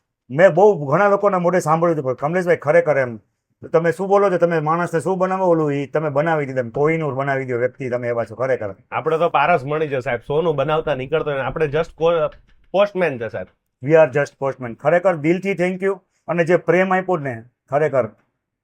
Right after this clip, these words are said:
Speaker 1: ઈ, અને એકદમ મધ જેવો પ્રેમ આની હારે છે, ચોખ્ખો.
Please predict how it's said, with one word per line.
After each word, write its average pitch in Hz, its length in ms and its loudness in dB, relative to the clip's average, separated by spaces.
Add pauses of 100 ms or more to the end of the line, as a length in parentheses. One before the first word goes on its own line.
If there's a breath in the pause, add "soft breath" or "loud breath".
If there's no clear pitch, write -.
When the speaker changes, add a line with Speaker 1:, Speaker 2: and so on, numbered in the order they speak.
(120)
Speaker 1:
ઈ, 135 260 -4
અને 143 640 -6 (220)
એકદમ 160 300 -2 (340)
મધ 170 240 2
જેવો 180 240 2
પ્રેમ 165 280 2
આની 156 200 -2
હારે 147 160 2
છે, 139 100 -4
ચોખ્ખો. 135 480 -2